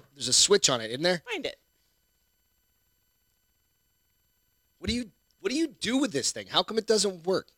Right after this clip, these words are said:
Speaker 2: It has a volume button.
Speaker 1: That's it?
Speaker 2: Yes. And when it's all the way down, that's, it's mute.
Speaker 1: It's
Speaker 2: I don't
Speaker 1: probably
Speaker 2: know.
Speaker 1: my fucking phone watch. Nope, it's not my phone. I don't know.
Speaker 2: Um, Dana and Leanne
Speaker 1: So
Speaker 2: and I
Speaker 1: D J,
Speaker 2: have a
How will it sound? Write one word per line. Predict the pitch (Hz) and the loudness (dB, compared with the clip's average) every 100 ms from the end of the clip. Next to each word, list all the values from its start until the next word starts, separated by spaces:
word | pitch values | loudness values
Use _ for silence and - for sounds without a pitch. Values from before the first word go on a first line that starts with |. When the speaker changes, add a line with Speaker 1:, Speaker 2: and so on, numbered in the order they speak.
| - | -18
Speaker 2:
It | 202 | -2
has | 220 240 | -2 0
a | |
volume | 247 254 202 151 | 2 4 4 2
button. | 135 - 156 208 _ | 0 0 -12 -12 _
Speaker 1:
That's | - | 0
it? | 185 220 _ 180 | 4 4 _ -14
Speaker 2:
Yes. | 131 - - - | -14 -14 -18 -16
And | 165 | -10
when | 175 | -6
it's | 160 - | -6 0
all | 165 | 0
the | 170 | 2
way | 214 | 0
down, | 226 214 185 160 | 2 2 2 4
that's, | 147 - | 2 2
it's | 170 - 175 | -4 -4 -4
mute. | 160 131 | -4 -4
Speaker 1:
It's | - - _ - | -12 -16 _ 0
Speaker 2:
I | 175 | 2
don't | 196 | 4
Speaker 1:
probably | 196 156 123 | 2 2 0
Speaker 2:
know. | |
Speaker 1:
my | 117 | -4
fucking | - 95 95 92 | -2 -4 -6 -14
phone | 101 98 101 | -14 -12 -12
watch. | 104 101 - - _ _ _ - - - - _ _ _ _ _ _ _ | -12 -6 -6 -6 _ _ _ -20 -20 -20 -20 _ _ _ _ _ _ _
Nope, | 170 - | -10 -10
it's | 143 | -14
not | 131 | -8
my | 123 | -6
phone. | 110 120 104 - - | 2 2 2 -6 4
I | 180 175 | 8 8
don't | 143 123 | 8 8
know. | 123 123 110 | 8 8 6
Speaker 2:
Um, | - - _ _ _ _ _ _ _ - _ _ _ _ _ _ _ | 0 -8 _ _ _ _ _ _ _ -20 _ _ _ _ _ _ _
Dana | 233 233 | -4 0
and | 202 175 | 0 0
Leanne | 170 165 160 | 0 2 4
Speaker 1:
So | 190 | 6
Speaker 2:
and | 180 | 6
I | 226 | 6
Speaker 1:
D | |
J, | 214 208 | 8 6
Speaker 2:
have | |
a | 135 | 4